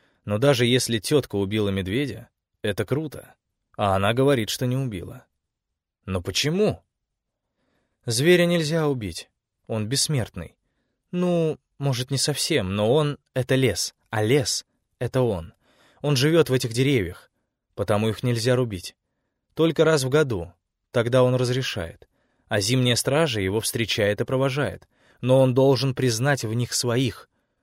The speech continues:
потому они должны пропитаться запахом хвои. Тогда он не нападёт. "Вот почему он напал", — думала она.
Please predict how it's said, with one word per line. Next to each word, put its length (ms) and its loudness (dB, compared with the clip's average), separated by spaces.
потому 400 0
они 140 0
должны 360 2
пропитаться 580 -2
запахом 480 -4
хвои. 500 -8
Тогда 380 2
он 240 -2
не 140 0
нападёт. 600 -2
"Вот 420 -6
почему 420 -2
он 160 0
напал", — 460 2
думала 480 0
она. 320 -8